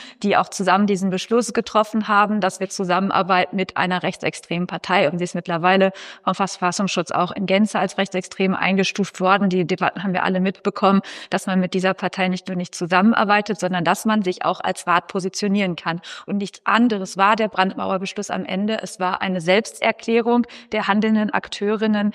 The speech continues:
im Rat, ohne jegliche juristische Bindung. Und das dürfen wir tun. Wenn wir das nicht mehr tun dürfen, dürfen wir uns ja zu überhaupt gar nichts mehr äußern, was irgendwo im Bund mal entschieden wird oder wurde,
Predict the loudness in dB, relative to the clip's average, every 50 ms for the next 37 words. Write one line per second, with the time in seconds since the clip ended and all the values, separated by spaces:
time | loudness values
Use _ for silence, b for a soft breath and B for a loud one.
0 | B B -4 -2 -2 2 4 4 6 4 4 2 0 0 2 2 2 2 2 0
1 | -2 -2 -4 -4 -4 -4 -4 -4 -4 -4 -4 -6 -4 -4 -4 -4 -4 -4 0 2
2 | 4 4 4 4 0 -2 -4 -4 -4 -4 -4 0 0 0 2 2 0 0 0 -2
3 | -2 0 0 2 2 2 B B B B B 0 0 2 2 2 2 2 0 -2
4 | 0 0 0 0 0 2 2 4 4 4 2 2 0 0 0 0 0 0 -2 -2
5 | -2 -2 -2 -2 -4 -4 -4 -6 -8 -6 -4 -4 -2 0 -2 -2 -2 0 2 2
6 | 4 4 2 -2 -4 -4 -2 -2 0 0 0 0 -2 -2 -2 -2 -2 -2 -4 -4
7 | -2 -2 -2 0 -2 -2 -2 0 0 0 2 2 0 0 2 0 0 2 2 0
8 | 0 0 0 -2 -2 0 2 2 2 2 0 0 -4 -4 -4 -2 0 0 0 2
9 | 2 2 2 2 2 -2